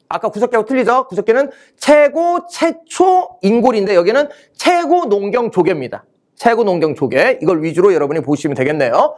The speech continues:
볼게요. 최고 가장 오래된 유적지는요. 제주도 환경, 제주도입니다. 제주도. 그 다음 농경은요. 봉산 집탐리, 평양 남경이고요. 조개는 당연히 김해하고 부산입니다. 간단하죠? 오케이. 그럼 여기 볼게요. 이,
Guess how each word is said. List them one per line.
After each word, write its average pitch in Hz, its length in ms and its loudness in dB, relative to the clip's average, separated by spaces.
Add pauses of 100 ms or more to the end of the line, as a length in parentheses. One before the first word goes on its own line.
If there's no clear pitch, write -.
(180)
볼게요. 294 480 2
최고 254 720 2 (240)
가장 226 500 0
오래된 285 400 2
유적지는요. 233 800 0 (180)
제주도 277 640 0 (520)
환경, 240 460 -2
제주도입니다. 175 500 -2
제주도. 151 520 2
그 185 80 -12
다음 175 160 -6
농경은요. 262 880 0 (320)
봉산 285 380 2
집탐리, 220 460 -2
평양 302 340 0
남경이고요. 202 920 0
조개는 277 380 2
당연히 220 520 0 (180)
김해하고 226 600 0
부산입니다. 170 760 -4
간단하죠? 254 680 -2
오케이. 165 280 -4 (160)
그럼 254 140 2
여기 233 140 2
볼게요. 170 420 -4 (420)
이, 214 180 0